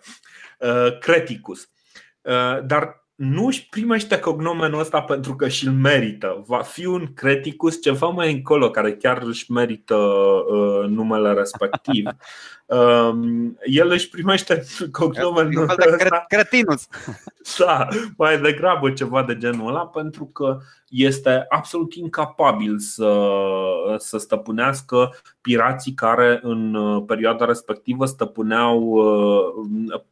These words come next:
Speaker 1: porneau de pe insula Creta. Deci, uh, e, cumva este incapabil, dar, na, rămâne acolo ca,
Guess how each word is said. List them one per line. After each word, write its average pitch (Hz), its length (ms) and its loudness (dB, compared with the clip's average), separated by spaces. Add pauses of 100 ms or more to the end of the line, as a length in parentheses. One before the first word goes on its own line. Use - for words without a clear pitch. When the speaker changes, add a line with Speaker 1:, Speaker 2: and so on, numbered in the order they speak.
Speaker 1:
porneau 117 920 2
de 107 240 -4
pe 113 140 0
insula 113 520 -2
Creta. 107 480 -2 (480)
Deci, 113 260 -4
uh, 110 720 4 (680)
e, 196 500 0 (560)
cumva 160 560 0
este 156 580 2 (400)
incapabil, 160 1600 -2 (460)
dar, 139 440 -2 (180)
na, 151 580 -2 (520)
rămâne 139 400 2
acolo 120 500 2
ca, 104 400 0